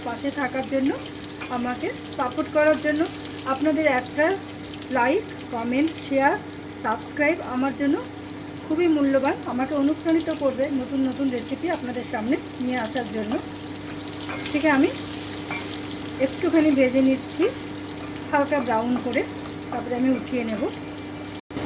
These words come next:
আলুগুলো কিন্তু ভাজা হয়ে গেল, এবারে আমি উঠিয়ে নিচ্ছি।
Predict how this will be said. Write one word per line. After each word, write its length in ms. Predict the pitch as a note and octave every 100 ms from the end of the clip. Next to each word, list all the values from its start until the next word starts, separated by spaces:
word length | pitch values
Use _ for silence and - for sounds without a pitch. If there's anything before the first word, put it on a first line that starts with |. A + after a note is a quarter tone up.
| - - - A#3+
আলুগুলো 360 | B3 C4 C#4 C#4
কিন্তু 220 | C4+ C4 G4 - C4+ A#3
ভাজা 260 | A#3 C4 C4+
হয়ে 140 | C4+ C4+
গেল, 120 | C4 F#4+ - -
এবারে 220 | A#3+ B3 B3
আমি 120 | C4 - - C#4
উঠিয়ে 260 | - D#4 D#4
নিচ্ছি। 340 | D#4 - -